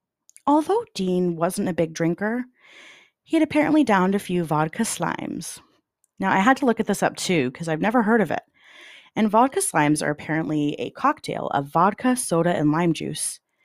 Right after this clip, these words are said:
Sometimes they're made with lemonade, but at any rate, they actually sound really delicious.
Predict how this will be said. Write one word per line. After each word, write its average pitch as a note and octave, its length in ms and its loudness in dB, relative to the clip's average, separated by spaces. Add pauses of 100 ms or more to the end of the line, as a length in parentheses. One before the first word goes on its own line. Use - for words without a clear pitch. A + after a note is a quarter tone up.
(260)
Sometimes G3+ 580 0
they're F#3+ 120 2
made E3 160 2
with D3+ 180 -4
lemonade, B3 580 4 (720)
but F#3+ 140 -2
at E3+ 120 -2
any F#3 220 2
rate, D#3 240 0
they F3 80 -4
actually F3 240 -2
sound E3 240 0
really D#3+ 160 2
delicious. C#3+ 500 -6